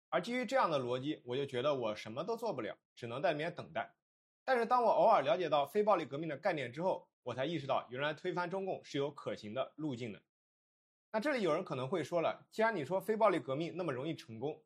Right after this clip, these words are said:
那你现在为什么不回国去组织抗议呢？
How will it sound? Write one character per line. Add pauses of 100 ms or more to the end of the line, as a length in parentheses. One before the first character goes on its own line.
(160)
那
你
现
在
为
什
么
不
回
国
去
组
织
抗
议
呢？